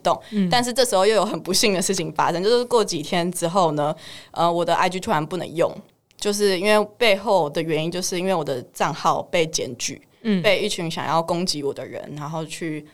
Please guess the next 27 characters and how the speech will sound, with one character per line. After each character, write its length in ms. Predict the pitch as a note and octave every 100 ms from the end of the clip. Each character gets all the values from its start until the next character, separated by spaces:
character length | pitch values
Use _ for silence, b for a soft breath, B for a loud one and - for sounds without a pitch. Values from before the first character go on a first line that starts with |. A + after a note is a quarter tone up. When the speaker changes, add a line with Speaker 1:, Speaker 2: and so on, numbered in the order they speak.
| B -
Speaker 1:
恶 140 | A#3+
意 120 | G3+
的 100 | D#3+
检 260 | C#3+ C3+ C#3
举， 140 | D#3
导 180 | D3+ D3+
致 140 | D#3
我 140 | F#3 C#3+
的 80 | -
I 160 | C#3+
G 160 | C#3+ -
被 160 | -
停 200 | B2 - - F2+
用。 120 | - - B B
Speaker 2:
嗯。 160 | G#3 F#3
Speaker 1:
对， 180 | E3+ C3
所 140 | G#3+
以 220 | G#3+ G3
那 140 | G#3 D4
个 120 | G#3+
时 120 | -
候 400 | G#3 A3 G3 F3
我 280 | D#3 C#3 F#3
就 140 | F#3+ C4+
记 240 | C4+ B3
得 180 | F3+ F3
说， 320 | G3+ F#3+